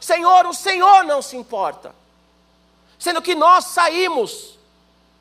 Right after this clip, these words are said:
nos nossos ambientes sociais, sendo que nós deixamos de lado o nosso Deus, sendo que nós começamos a olhar as coisas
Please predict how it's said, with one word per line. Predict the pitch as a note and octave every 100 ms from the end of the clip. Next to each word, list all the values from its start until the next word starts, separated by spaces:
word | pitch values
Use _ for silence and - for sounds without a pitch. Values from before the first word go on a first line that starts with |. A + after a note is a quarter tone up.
| _ _ _ _ _ _
nos | B3
nossos | D4 D#4+ B3+
ambientes | D#4+ C#4+ D4 E4+ -
sociais, | D4+ - C#4 A3+ D3 - - _ _
sendo | - D#4+ D#4+
que | D#4
nós | D#4 E4+ D#4+
deixamos | - D4 B3 - F4 D#4+ C4
de | A#3+
lado | C#4+ C#4 F4 D#4+ G#3+ F#3 - _ _ _ _ _ _ _ _ _ _ _ _ _ _ _ _ _
o | B3+
nosso | D4 E4+ - C#4
Deus, | D4 D#4+ C4+
sendo | D#4 D#4
que | D#4
nós | D4 D#4 F4 D#4 -
começamos | D4+ D4 E4 D#4+ C#4
a |
olhar | C#4+ D#4+ D#4+
as | -
coisas | - E4 D#4 B3